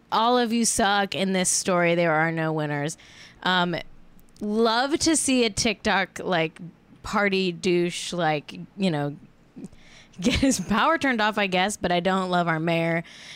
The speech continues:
And in fact, our mayor does almost nothing for this city. And, and this kind of stuff is just, you know, a P R thing for him.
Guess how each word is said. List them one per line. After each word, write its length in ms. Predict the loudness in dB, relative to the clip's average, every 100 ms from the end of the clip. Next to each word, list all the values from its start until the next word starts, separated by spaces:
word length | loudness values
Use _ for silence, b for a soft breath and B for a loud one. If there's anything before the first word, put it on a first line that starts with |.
| B _
And 360 | -2 0 0 -4
in 60 | -6
fact, 340 | -4 -4 -2
our 80 | -2
mayor 360 | 0 0 0
does 520 | 0 0 0 -2 -8 -12 _ -20 -4
almost 400 | 0 0 0 -2
nothing 420 | -4 -4 -6 -6
for 200 | -4 -2
this 180 | 0 -2
city. 420 | -2 -2 -2 -2
And, 220 | -4 -8 -6
and 300 | -4 -4 -8 -4
this 220 | 0 0
kind 220 | -2 -4 -2
of 60 |
stuff 260 | -2 -2 -2
is 180 | -6 -6
just, 340 | -4 -4 -4 _ _ -20 -18 -6
you 160 | -2
know, 140 | 0 -2
a 60 |
P 220 | -2 -2
R 160 | 0 -2
thing 260 | -6 -10 -10
for 120 | -12
him. 340 | -12 -12 -16